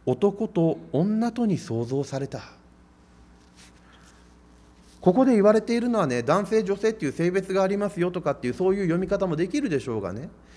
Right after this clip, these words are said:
でも私はこの箇所の中にね、神は初めから私たちを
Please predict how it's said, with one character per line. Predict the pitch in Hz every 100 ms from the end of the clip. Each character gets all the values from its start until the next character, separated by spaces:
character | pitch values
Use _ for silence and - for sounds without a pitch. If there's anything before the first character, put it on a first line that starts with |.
| - - -
で | 190
も | 196
私 | 139 156 180 196
は | 190
こ | 185
の | 196
箇 | 196 185
所 | 196
の | 143
中 | 139 147
に | 120 95
ね、 | 101 156 - - - - - - - -
神 | 226 247 214
は | 170
初 | 151 160 180
め | 208
か | 202 208
ら | 151
私 | 151 202 190
た | 196
ち | 175 139
を | 139 147